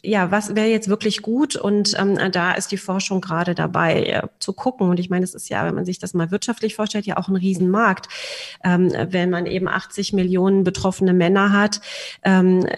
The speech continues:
die, äh, infertil sind, ähm, und da wird aber auch ja, hab ich lapidar gesagt, viel Schabernack getrieben,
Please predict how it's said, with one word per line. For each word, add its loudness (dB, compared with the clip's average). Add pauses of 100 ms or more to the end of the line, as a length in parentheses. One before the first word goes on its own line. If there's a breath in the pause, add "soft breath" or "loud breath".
die, 0
äh, 0
infertil 2
sind, 2
ähm, 4
und 0
da 2
wird 2
aber 2
auch -2 (400)
ja, -2 (160)
hab -8
ich -12
lapidar 2
gesagt, 0
viel -4
Schabernack 2
getrieben, -4